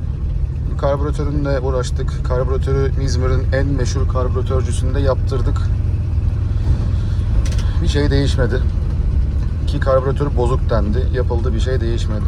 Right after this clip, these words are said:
Sonrasında durduğumuzda aşırı şekilde kavramada kaldığından dolayı ben şanzımana yordum. Şanzımanı söktük.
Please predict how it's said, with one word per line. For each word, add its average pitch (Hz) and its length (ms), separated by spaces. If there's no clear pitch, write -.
Sonrasında 165 680
durduğumuzda 151 800
aşırı 131 300
şekilde 151 360
kavramada 143 560
kaldığından 143 680
dolayı 135 340
ben 139 160
şanzımana 139 560
yordum. 135 380
Şanzımanı 143 520
söktük. 143 360